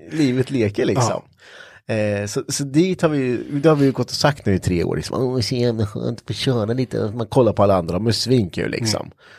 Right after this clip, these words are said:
Speaker 1: Och det pajar och man kör i, ja, ja, men det är ju inte mer med det. Och ut med slägga och rikta skiten och sen ut igen
Speaker 2: Ja.
Speaker 1: och ha kul, liksom.
Speaker 2: Mm.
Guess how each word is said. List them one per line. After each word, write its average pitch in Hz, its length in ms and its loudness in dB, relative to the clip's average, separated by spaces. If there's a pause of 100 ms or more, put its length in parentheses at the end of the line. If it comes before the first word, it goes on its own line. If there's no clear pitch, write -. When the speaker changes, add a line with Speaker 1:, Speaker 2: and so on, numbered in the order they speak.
(120)
Speaker 1:
Och - 60 -10
det 123 100 4
pajar 87 540 2
och 90 100 -2
man 95 140 -2
kör 92 220 -2
i, 92 160 -8
ja, 107 220 2
ja, 90 120 2
men 95 140 -2
det 120 100 4
är 131 60 6
ju 113 80 6
inte 101 200 -2
mer 85 140 -4
med 95 100 -4
det. 131 220 4
Och 101 80 4
ut 107 240 -4
med - 80 -8
slägga 92 320 0
och 92 60 2
rikta 92 260 -4
skiten - 360 -10
och 80 80 -8
sen 78 140 -8
ut 85 260 -10
igen 60 240 -2
Speaker 2:
Ja. 82 60 -4
Speaker 1:
och 85 140 -4
ha 92 140 2
kul, 98 280 -4
liksom. - 340 -10
Speaker 2:
Mm. 95 120 -8